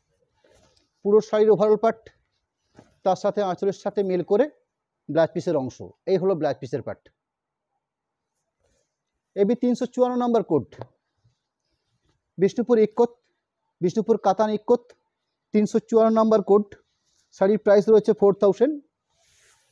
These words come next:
এখানে আঁচল অংশটাকে তিনটে শেডের উপর বানানো হয়েছে। আপনারা আগের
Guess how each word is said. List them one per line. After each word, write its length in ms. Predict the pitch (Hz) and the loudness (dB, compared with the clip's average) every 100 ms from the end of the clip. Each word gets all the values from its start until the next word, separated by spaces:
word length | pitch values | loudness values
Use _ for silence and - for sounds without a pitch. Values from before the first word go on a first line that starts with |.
| - 175 | -8 -2
এখানে 180 | 214 202 | -2 -2
আঁচল 200 | 196 240 233 | 0 0 0
অংশটাকে 300 | - 240 233 | 0 -2 0
তিনটে 200 | 247 240 247 | 0 0 0
শেডের 180 | 226 233 | 2 2
উপর 100 | 196 | 4
বানানো 180 | 175 160 | 2 0
হয়েছে। 240 | 135 120 107 - _ _ _ _ _ - | -2 -8 -16 -20 _ _ _ _ _ -10
আপনারা 200 | 220 208 196 | -4 0 0
আগের 180 | 202 233 | 2 0